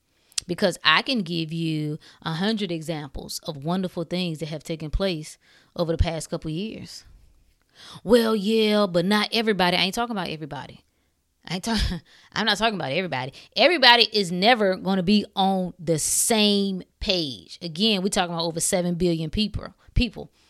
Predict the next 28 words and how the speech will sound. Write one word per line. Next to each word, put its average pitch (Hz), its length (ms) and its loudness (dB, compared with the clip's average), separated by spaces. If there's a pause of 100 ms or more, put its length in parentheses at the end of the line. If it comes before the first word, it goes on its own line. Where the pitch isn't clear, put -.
It's 208 140 -2
impossible. 180 600 -4 (880)
That's 185 120 -8
not 196 160 2
the 175 60 -8
way 170 120 0
it 147 100 -2
works. - 480 -2 (1500)
But 175 180 2
there 185 140 2
is 170 160 -2 (100)
always 202 920 4 (680)
something 156 760 0 (260)
worth 170 340 0
honing 226 500 4
into 190 600 0
of 139 140 -12
what 160 280 0
is 165 380 -4
working. 139 460 -8 (240)
What 175 220 0
have 185 300 -4
I 151 120 -4
done 143 320 -4
well? 135 380 -6 (1000)
Right? 151 280 -6 (440)
What 202 240 -2 (180)
<laughs> 196 100 -6